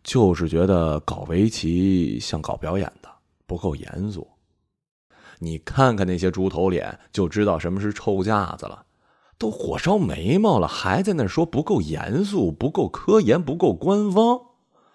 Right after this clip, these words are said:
他们说什么呀？他们说围棋不行，太二。听见没有？这就是六十来岁人说出的话，太二。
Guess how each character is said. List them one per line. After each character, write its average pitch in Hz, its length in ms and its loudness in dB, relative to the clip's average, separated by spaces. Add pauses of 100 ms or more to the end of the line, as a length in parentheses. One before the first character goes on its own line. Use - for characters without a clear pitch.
(680)
他 - 120 0
们 135 100 0
说 127 140 2
什 113 80 4
么 95 100 2
呀？ 110 240 0 (500)
他 131 80 0
们 131 80 0
说 135 120 4
围 127 160 4
棋 147 160 0
不 135 100 0
行， 104 320 -2 (260)
太 - 200 -2 (100)
二。 - 280 -6 (1200)
听 104 180 -4
见 90 100 -2
没 65 100 -10
有？ 50 120 -16 (1120)
这 107 300 4
就 82 240 0
是 82 160 -4
六 95 380 2
十 82 80 -4
来 78 200 -2
岁 90 200 0
人 80 180 -2
说 98 240 0
出 98 140 -6
的 98 100 0
话， - 400 -6 (640)
太 101 500 2 (220)
二。 160 420 2